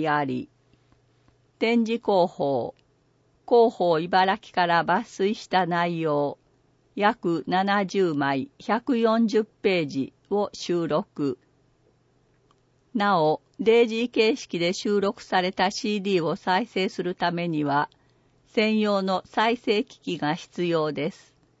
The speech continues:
再生機器の購入の際に、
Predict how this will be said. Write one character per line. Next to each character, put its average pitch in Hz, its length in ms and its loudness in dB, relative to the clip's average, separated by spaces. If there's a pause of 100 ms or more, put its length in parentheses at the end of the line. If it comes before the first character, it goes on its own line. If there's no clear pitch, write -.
(520)
再 226 220 2
生 202 220 0
機 - 180 -10
器 170 120 -4
の 170 180 -2
購 202 260 0
入 196 220 -4
の 185 140 -4
際 190 320 0
に、 156 300 -4